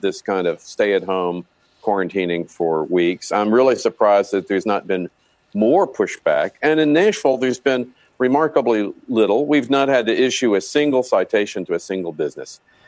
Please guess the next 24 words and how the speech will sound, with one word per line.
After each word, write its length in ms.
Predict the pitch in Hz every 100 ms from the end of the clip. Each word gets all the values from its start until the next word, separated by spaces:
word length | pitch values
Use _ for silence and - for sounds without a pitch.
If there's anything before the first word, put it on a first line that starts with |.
| _
People 340 | 143 143 135 104
understand 560 | 143 151 - 127 117
if 100 | 107 110
you 60 |
come 300 | - 123 123
and 180 | 107 98
teach 640 | - 185 151 117 - - -
safety, 680 | - 131 123 120 87 73 - _ _
they're 140 | 104 110
willing 380 | 123 139 131
to 120 | 117 110
follow 420 | - 85 73 65
it. 120 | - - _ _ _ _
And 200 | 107 110
if 120 | 110
we 80 | 117
can 160 | 110 107
teach 340 | 175 180 175
safety 540 | - 139 131 127 127 110
well 340 | 107 151 151
enough, 400 | 104 98 98 -
we 80 | 113
can 240 | 110 95
reopen, 760 | 92 113 139 120 113 135 151